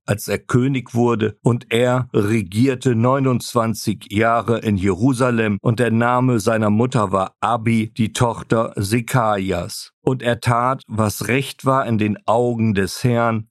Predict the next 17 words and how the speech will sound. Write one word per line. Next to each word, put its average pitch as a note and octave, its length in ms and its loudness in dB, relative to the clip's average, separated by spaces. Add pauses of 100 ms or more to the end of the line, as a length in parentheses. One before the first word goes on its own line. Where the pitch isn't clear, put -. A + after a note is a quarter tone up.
nach A2+ 300 0
allem, A#2+ 440 0 (100)
was A2+ 300 0
sein G#2 220 2
Vater G#2+ 480 0
David G2+ 760 -2
getan G2+ 560 0
hatte. F2 360 -4 (100)
Er G#2+ 180 0
tat B2+ 380 -2
die G#2+ 120 2
Höhen B2 400 2
weg A#2 300 -2
und A2 180 0
zerschlug A#2+ 600 0
die G2 100 -2
Bildsäulen A#2 1000 0